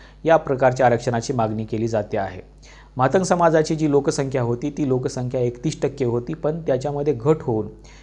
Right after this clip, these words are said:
ती लोकसंख्या फक्त एकोणीस टक्के झालेली आहे, असं बार्टीच्या अहवालामध्ये म्हटलेलं आहे. आणि जर ही लोकसंख्येची घट झालेली लक्षात घेता आणि आता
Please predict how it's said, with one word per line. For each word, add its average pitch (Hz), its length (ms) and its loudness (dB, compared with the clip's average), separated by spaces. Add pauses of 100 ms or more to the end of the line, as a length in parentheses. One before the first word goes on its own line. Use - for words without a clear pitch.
(140)
ती 170 120 0
लोकसंख्या 151 460 2
फक्त 135 260 -4
एकोणीस 151 500 0
टक्के 151 220 0
झालेली 127 340 2
आहे, 117 200 0
असं 123 380 -4
बार्टीच्या 120 520 -2
अहवालामध्ये 117 640 2
म्हटलेलं 107 380 -4
आहे. 98 180 -6 (640)
आणि 151 180 2
जर 208 180 6 (400)
ही 220 500 -2
लोकसंख्येची 180 720 2
घट 160 220 2
झालेली 151 400 4
लक्षात 139 260 2
घेता 123 360 -2
आणि 147 240 -4
आता 147 380 4